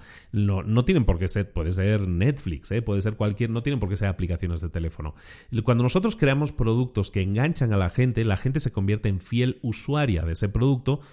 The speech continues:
Entonces, aunque tú saques un producto que sea igual de bueno, la gente no va a ir a utilizarlo.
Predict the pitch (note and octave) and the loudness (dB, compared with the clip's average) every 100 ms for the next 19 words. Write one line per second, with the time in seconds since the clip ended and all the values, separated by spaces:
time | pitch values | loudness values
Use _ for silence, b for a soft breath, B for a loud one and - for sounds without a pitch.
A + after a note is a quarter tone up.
0 | B B - F#3 B3+ - - - C#3 D#3 | B B 0 4 2 0 -8 2 4 4
1 | D3 C#3 C3 A#3 A#3 B3 A3+ G3 - F3 | 2 2 0 0 -2 -2 -2 -2 0 0
2 | D#3 D3 B2+ A2 - E2+ D2+ - _ B2+ | 0 0 0 -2 -4 -6 -6 -10 _ -2
3 | - F3 E3+ C#3+ B2+ C3 F3 E3 A2+ G2 | 0 2 4 4 4 2 2 2 2 2
4 | G2 A#2 G3+ - b b b A#2+ B2+ A#2 | 2 0 -4 -10 b b b 2 4 4
5 | A2+ G#2+ G2 F#2 F2+ E2+ D#2+ E2+ D2+ - | 4 4 2 2 0 -2 -4 -4 -6 -8
6 | D2 D2 | -8 -10